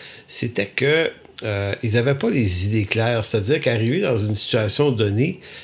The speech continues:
ils savent pas exactement quoi décider, alors que bien souvent, l'Écriture est très, très claire sur ces choses-là.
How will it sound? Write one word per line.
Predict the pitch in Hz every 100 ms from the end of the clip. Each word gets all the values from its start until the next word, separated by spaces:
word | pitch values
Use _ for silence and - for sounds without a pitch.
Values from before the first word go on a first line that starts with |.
| -
ils |
savent | - 131 123
pas | - 214
exactement | 123 127 - 117 107 139
quoi | 143 117 107
décider, | 104 101 - 92 117 139
alors | 117 107 131 160
que | -
bien | 104 104 143
souvent, | 139 120 107 127 147 - - - - 104
l'Écriture | 98 123 139 139 131 - 180
est | 110
très, | - 135
très | 131 110 98
claire | 123 131 120
sur | 98 92
ces | 113
choses-là. | 104 113 107 98 131